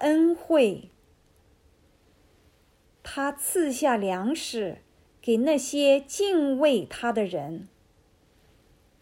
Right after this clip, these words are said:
他永不忘记自己的约。他向自己的子民彰显大能，把列国的土地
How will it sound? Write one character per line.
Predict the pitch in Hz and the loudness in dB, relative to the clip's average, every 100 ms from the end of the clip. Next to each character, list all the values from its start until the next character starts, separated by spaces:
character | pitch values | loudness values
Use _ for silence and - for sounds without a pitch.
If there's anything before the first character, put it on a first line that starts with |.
| - | -6
他 | 320 320 | 2 4
永 | 294 226 247 214 196 | 4 6 6 6 0
不 | 190 370 349 320 | -2 4 6 8
忘 | 349 285 226 | 8 6 0
记 | - 226 196 170 - | -2 -6 -6 -8 -10
自 | - 302 233 170 | -6 -2 -2 -4
己 | - 180 | -8 -10
的 | 165 180 | -6 -6
约。 | 202 240 269 262 262 247 _ _ _ _ _ _ _ _ _ _ _ _ _ _ _ _ _ _ _ _ | -2 0 4 2 0 -14 _ _ _ _ _ _ _ _ _ _ _ _ _ _ _ _ _ _ _ _
他 | - 311 | -6 -4
向 | 294 330 254 240 | 0 0 0 -2
自 | 349 320 254 | -2 -2 -2
己 | 185 214 | -2 2
的 | 262 | 2
子 | 277 240 214 185 | 2 -4 -2 -2
民 | 185 190 220 262 262 _ _ _ | -4 -4 -2 -4 -8 _ _ _
彰 | - 381 370 403 | 2 4 4 2
显 | 403 - 240 190 - - | -2 -4 -2 -2 -4 0
大 | 339 285 226 | 2 2 0
能， | 180 180 185 220 247 - _ _ _ _ _ _ _ _ _ _ _ - | -4 -6 -8 -8 -10 -16 _ _ _ _ _ _ _ _ _ _ _ -4
把 | 240 226 | 0 0
列 | 226 359 339 277 | 4 6 8 6
国 | 233 220 | 4 2
的 | 226 | 2
土 | 254 - 208 185 | 0 -4 -4 -4
地 | 180 320 294 226 170 | -2 0 0 0 -4